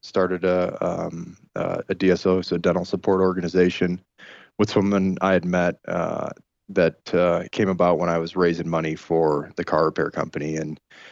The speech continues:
you know, I look back and the skill set of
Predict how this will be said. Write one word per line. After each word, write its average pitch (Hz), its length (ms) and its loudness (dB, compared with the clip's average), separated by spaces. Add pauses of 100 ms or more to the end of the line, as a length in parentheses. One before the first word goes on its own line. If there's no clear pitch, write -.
(140)
you 98 80 2
know, - 20 4
I 87 40 4
look 82 180 0
back 85 360 2
and 73 240 -4 (460)
the 95 140 -2
skill 98 280 2
set 90 260 4
of 82 320 0